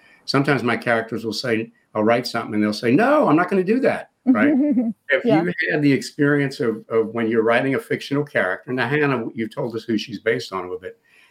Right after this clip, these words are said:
Speaker 2: Mm-hmm.
Speaker 1: Um, would that hurt helping write part of the story?
Speaker 2: I don't know that I would personify it in quite that way. I mean, I've
Speaker 1: Okay.
Speaker 2: come, I've, I've come to, at, at certain moments,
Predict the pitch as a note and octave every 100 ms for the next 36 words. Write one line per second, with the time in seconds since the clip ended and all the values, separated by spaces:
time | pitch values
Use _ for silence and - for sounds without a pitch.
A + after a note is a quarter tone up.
0 | - B3+ A2+ G#2+ - - _ - - _
1 | - - A2+ A#2+ G#2+ C3 C#3 - - -
2 | C#3 D3 D3+ - - - D#3+ C#3+ D3 C3
3 | G2+ G#2+ A#2+ C#3 - _ C3 C3 B2+ A#2
4 | - D3 D3 E3+ D3 - _ _ _ _
5 | - - - - - - D#4+ G#4 A4+ G#4
6 | D4+ B3 A#3 - G#3+ - A3 C4 - G#3+
7 | G3 G3 - G#3 A3+ E3 - - G#2 -
8 | A3+ A3+ A3 A3+ C4 D#4+ C#4+ A#3+ A#3+ -
9 | A3+ - C#4+ F4+ - C4 A#3+ - G3+ -
10 | G#3+ - E4 C#4+ A#3 A3+ A3